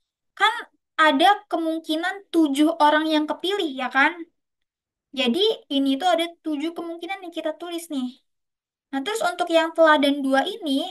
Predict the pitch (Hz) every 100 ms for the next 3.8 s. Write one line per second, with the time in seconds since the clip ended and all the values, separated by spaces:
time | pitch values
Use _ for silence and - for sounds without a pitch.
0 | - _ _ _ _ 466 480 403 330 339
1 | 339 - 349 349 320 330 311 320 330 277
2 | 277 359 415 427 320 269 285 294 294 294
3 | 285 294 294 - 285 330 392 370